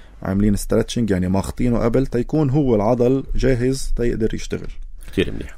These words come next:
Speaker 1: هيدا واحد. آه، ال-، الوقاية الثانية هي، آه، بعد التمرين كمان.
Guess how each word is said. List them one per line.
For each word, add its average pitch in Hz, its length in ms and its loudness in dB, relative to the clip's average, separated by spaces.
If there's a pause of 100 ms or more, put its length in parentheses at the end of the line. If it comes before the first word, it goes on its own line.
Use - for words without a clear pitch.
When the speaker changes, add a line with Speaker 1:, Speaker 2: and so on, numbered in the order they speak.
Speaker 1:
هيدا 123 220 2
واحد. - 380 0 (180)
آه، 95 220 -2 (180)
ال-، 95 720 0
الوقاية 107 560 4
الثانية 131 760 0
هي، 127 440 2 (920)
آه، 87 380 0
بعد 127 280 0
التمرين 92 480 -2
كمان. 85 260 -6